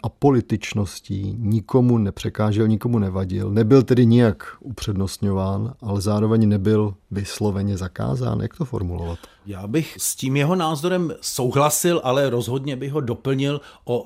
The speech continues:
Speaker 2: jednu velice důležitou věc, kterou my si dnes těžko můžeme představit, nebo je dnes velmi těžko uchopitelná,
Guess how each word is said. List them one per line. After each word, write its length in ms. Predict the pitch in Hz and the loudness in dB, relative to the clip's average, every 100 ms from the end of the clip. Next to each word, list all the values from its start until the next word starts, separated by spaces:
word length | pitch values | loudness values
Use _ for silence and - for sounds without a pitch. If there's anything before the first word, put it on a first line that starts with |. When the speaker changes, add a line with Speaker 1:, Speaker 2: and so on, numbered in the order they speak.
| 123 | -2
Speaker 2:
jednu 580 | 123 117 156 156 151 | -2 0 2 4 2
velice 420 | 117 113 123 - 139 | 0 -2 -2 -2 -4
důležitou 600 | 113 120 123 127 151 147 | -2 0 0 0 -2 -2
věc, 420 | 113 113 120 - | -2 -2 -2 -6
kterou 420 | - 135 135 147 | -4 0 2 2
my 160 | 120 131 | 0 -2
si 180 | - 147 | 0 -2
dnes 340 | 120 139 - | 0 -2 -2
těžko 380 | - 127 - 160 | -4 -6 -4 -4
můžeme 380 | 123 120 139 151 | -2 -2 -2 -4
představit, 560 | - 107 - 117 123 | -6 -12 -8 -8 -6
nebo 260 | 120 120 131 - - - | -6 -2 -2 -4 -16 -6
je 100 | 107 | -2
dnes 240 | 123 143 | 0 0
velmi 220 | 120 120 | 0 -2
těžko 260 | 131 127 - | -4 -6 -8
uchopitelná, 720 | - - 120 127 120 117 117 | -10 -8 -6 -2 0 0 -2